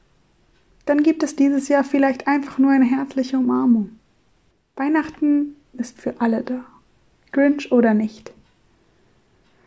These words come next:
Und die größte Pointe für mich an diesem Film ist,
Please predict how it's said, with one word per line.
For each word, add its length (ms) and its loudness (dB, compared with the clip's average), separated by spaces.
Und 160 4
die 120 2
größte 440 2
Pointe 400 2
für 100 2
mich 260 6
an 80 6
diesem 260 6
Film 320 4
ist, 340 0